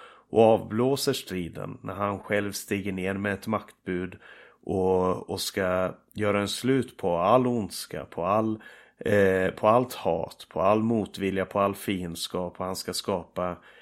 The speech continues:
en ny värld. När han ska skapa en, en ny tillvaro där, eh, där det onda ska, ska skaffas bort ifrån världen för all tid. Och, och det är ju det som,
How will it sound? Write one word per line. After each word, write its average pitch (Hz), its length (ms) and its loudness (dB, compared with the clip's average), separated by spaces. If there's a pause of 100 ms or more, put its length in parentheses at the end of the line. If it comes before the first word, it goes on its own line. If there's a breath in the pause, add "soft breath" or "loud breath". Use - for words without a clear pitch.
(160 soft breath)
en 92 240 -6
ny 123 280 2
värld. 85 440 -6 (320 soft breath)
När - 160 -4
han 95 160 2
ska - 180 -6
skapa 95 480 0
en, 95 200 -4
en 98 280 -8
ny 113 180 0
tillvaro 87 680 -4
där, 87 520 -4
eh, 87 60 -8 (800)
där 98 320 -4
det 101 100 -2
onda 98 500 0
ska, 98 440 -2
ska - 200 -6
skaffas - 460 -6
bort 143 320 -2
ifrån 123 260 -4
världen 85 500 -4 (400 soft breath)
för 85 500 -4
all 85 440 -4 (200)
tid. 104 520 -4 (400 soft breath)
Och, 95 500 4 (100)
och 95 100 -4
det 98 100 -4
är 98 40 0
ju 92 120 -2
det 101 260 2
som, 98 560 -2